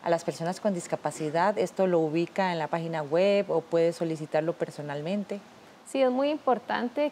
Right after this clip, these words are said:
Speaker 2: que el estudiante, bueno, actualmente las redes sociales, ¿verdad?
Speaker 1: Ujú.
Speaker 2: Este, son un medio de comunicación de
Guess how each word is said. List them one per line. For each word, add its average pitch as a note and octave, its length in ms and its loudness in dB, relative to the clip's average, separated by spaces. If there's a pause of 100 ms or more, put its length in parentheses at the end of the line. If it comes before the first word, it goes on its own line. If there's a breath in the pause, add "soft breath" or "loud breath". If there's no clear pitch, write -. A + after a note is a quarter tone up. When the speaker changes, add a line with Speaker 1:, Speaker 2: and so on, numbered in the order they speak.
Speaker 2:
que A#3+ 100 2
el G#3+ 80 2
estudiante, G#3 720 -2
bueno, B3 220 2
actualmente A3+ 960 0 (100)
las G#3+ 160 0
redes A#3 240 2
sociales, A#3 520 0
¿verdad? A#3 360 0 (100)
Speaker 1:
Ujú. G#3 80 -2
Speaker 2:
Este, F#3 540 -2 (240)
son A3 160 -2
un A#3 80 -2
medio B3 260 4
de B3 80 2
comunicación A3 1040 -4 (400 loud breath)
de G3+ 460 0